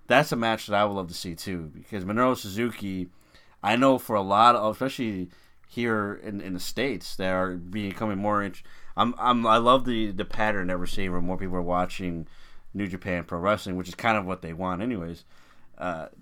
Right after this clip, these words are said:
a lot of them come, come up to me and like, "Man, this guy, Minoru Suzuki, like, he's just,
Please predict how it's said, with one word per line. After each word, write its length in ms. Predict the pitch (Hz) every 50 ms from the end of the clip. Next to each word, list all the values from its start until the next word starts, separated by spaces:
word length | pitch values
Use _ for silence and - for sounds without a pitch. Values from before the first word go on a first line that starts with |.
| - - - - - _ _ _ -
a 40 |
lot 180 | 110 113 117 117
of 100 | 117 110
them 220 | 120 117 113 113 110
come, 20 | 104
come 180 | - 123 113
up 100 | 113 107
to 80 | 110 104
me 140 | 101 101 95
and 100 | 92 90
like, 260 | 92 90 85 - -
"Man, 300 | 85 95 123 127 110 92
this 120 | 98 98 -
guy, 260 | - 110 113 117 104
Minoru 340 | 87 87 92 98 95 92 87
Suzuki, 500 | - 85 78 87 107 131 135 - 87 85
like, 160 | 80 78 78 80
he's 280 | 92 123 160 156 - -
just, 260 | 82 80 - -